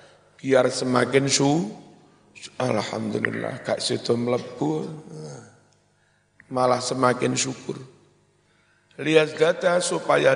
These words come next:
dia bertambah-tambah. Supaya bertambah-tambah. Syukron, syukurnya. Waliyadkhulun nara ahadun.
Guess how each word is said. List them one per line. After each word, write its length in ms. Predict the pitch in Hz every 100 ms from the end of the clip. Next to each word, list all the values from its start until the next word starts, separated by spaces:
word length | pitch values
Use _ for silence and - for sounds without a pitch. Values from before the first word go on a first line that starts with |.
| -
dia 240 | 135 127
bertambah-tambah. 1300 | 131 127 123 127 117 117 120 - - 117 117 113 127 - - - - - _ _ _ _ _
Supaya 560 | - - 139 135 135 131
bertambah-tambah. 1160 | 120 123 - 120 117 135 113 - 117 113 117 117 - - - - _ _ - _ _ _
Syukron, 800 | - 196 196 - 135 143 190 -
syukurnya. 800 | - - - 135 135 165 165 156 - - - - - _ _ _ _ _ _ _ _ _ 156
Waliyadkhulun 800 | 160 170 170 160 214 196 180 160
nara 560 | 147 151 143 131 - 127
ahadun. 640 | - 123 123 123 - -